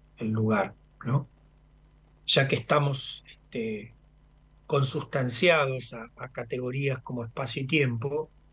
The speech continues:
este, poder alcanzar, mm, a descubrir, eh, la manera de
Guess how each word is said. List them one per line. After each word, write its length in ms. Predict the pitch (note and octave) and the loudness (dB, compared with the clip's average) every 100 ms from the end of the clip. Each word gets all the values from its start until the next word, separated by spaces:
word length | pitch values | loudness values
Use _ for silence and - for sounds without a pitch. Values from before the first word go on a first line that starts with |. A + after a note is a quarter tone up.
| _ _ _ _ _ - _ _ _ | _ _ _ _ _ -20 _ _ _
este, 340 | - A#2 - A#2+ | -12 -10 -6 -2
poder 320 | C3 C3+ D#3 | 2 4 6
alcanzar, 880 | D3+ C#3 C3+ C3 - D3 D3 D3 D3+ _ _ _ _ _ _ _ _ _ | 4 4 0 0 0 2 2 2 -4 _ _ _ _ _ _ _ _ _
mm, 420 | C#3 C3 A#2+ A#2 A2+ A2+ _ _ _ _ _ _ _ _ - | -2 0 0 -2 -4 -8 _ _ _ _ _ _ _ _ -4
a 120 | C#3 | 2
descubrir, 760 | C3+ A#2+ - C3+ E3 F#3+ C#3+ C3 _ _ _ _ _ _ _ _ B2 | 2 0 -2 0 2 4 2 -2 _ _ _ _ _ _ _ _ -4
eh, 420 | A#2+ A2+ A2 A2+ | -2 0 0 2
la 180 | C3 B2+ | 4 6
manera 400 | C3 C#3+ D#3 D3+ | 6 6 6 6
de 240 | C3 A#2 | 2 -2